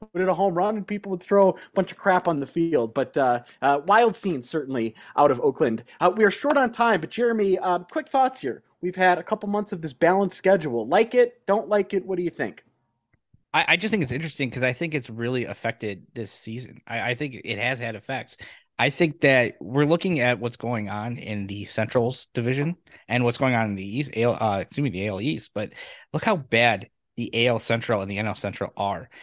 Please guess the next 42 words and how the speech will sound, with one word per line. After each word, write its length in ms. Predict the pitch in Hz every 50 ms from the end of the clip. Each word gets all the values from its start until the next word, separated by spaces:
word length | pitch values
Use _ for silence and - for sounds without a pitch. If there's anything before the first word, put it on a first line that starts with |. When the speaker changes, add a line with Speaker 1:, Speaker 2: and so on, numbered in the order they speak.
| - - _ -
Speaker 2:
Now, 100 | 123 120
think 240 | - - 196 196 208
about 260 | 175 165 143 135 -
if 140 | 123 117 117
those 240 | 120 131 165 165
teams 300 | - - 156 143 131 -
were 80 | - 110
playing 300 | - - - 120 131 127
each 140 | 110 - -
other, 300 | 113 104 104 101 107 - - - - - _ -
you 60 | 139
know, 120 | 127 113 107
eighteen 380 | - 131 135 - - 147 135 117
times 320 | - - 123 131 127 120
a 60 | 110
year, 260 | 110 123 170 196 - -
like, 180 | - 120 120 117
they'd 140 | 139 143 160
all 80 | 175
be 140 | 175 170 151
beating 280 | 120 - 135 143 139 131
up 140 | 160 170 160
on 80 | 123
each 100 | 104 -
other. 220 | 117 110 110 107 - - - - - _ _
The 140 | - 135 135
top 320 | 127 - - 143 156 - -
teams, 200 | 180 208 180 147
I 100 | 127 123
think, 340 | - - 131 127 123 - - - - - _ _ _ _ -
would 240 | 120 131 131 127 123
be, 160 | 131 127 117
have 220 | 123 139 127 120
better 240 | 117 120 117 131 120
records 340 | 120 160 196 - 143 104 -
because 160 | - 117 107
they'd 140 | 120 120 127
be 100 | 143 123
facing 400 | - - 120 147 - - 147 113
these 240 | 98 98 - - - _
crap 340 | - - 113 120 120 117 _
teams 340 | - - 131 147 120 - -